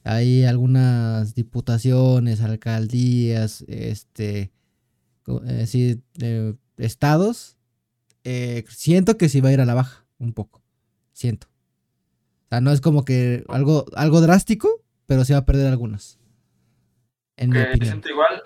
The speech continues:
Speaker 2: o sea, digamos que va a ganar, va a estar por encima en general de los demás
Speaker 1: Ajá.
Speaker 2: partidos, pero posiblemente con menos dominio
Speaker 1: Exacto, ajá.
Speaker 2: que,
Speaker 1: Ese.
Speaker 2: que en dos mil dieciocho, ¿no?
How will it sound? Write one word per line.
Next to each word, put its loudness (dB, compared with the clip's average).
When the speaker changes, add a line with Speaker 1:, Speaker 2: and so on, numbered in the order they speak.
Speaker 2:
o -20
sea, -6
digamos -8
que -8
va 2
a 4
ganar, 0
va -4
a 0
estar -8
por -6
encima -12
en -14
general -10
de -14
los -14
demás -18
Speaker 1:
Ajá. -20
Speaker 2:
partidos, -6
pero -12
posiblemente -12
con -18
menos -16
dominio -16
Speaker 1:
Exacto, 0
ajá. -6
Speaker 2:
que, -16
Speaker 1:
Ese. -12
Speaker 2:
que -20
en -20
dos -20
mil -16
dieciocho, -18
¿no? -20